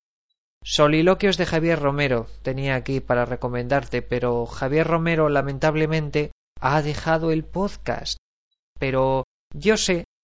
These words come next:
que esto del podcast es como cualquier otro mal vicio. Esto no se olvida fácil, Javier Romero. No te vas a escapar tan fácilmente. Pues también te puedo recomendar Triunfa en Internet, aunque también hace tiempo que no actualiza,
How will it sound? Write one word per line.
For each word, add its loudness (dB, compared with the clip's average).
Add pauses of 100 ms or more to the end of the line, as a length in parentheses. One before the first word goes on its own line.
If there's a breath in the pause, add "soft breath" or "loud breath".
que -2
esto 0
del 0
podcast -4
es -4
como -2
cualquier -2
otro 0
mal -4
vicio. -4 (260)
Esto 2
no -2
se -2
olvida -2
fácil, -2
Javier 0
Romero. -2 (300)
No 0
te 2
vas 2
a -2
escapar 2
tan 0
fácilmente. -4 (520)
Pues 0
también 2
te 0
puedo 4
recomendar 2
Triunfa -2
en -2
Internet, -2
aunque -4
también -2
hace -4
tiempo -6
que -8
no -4
actualiza, 0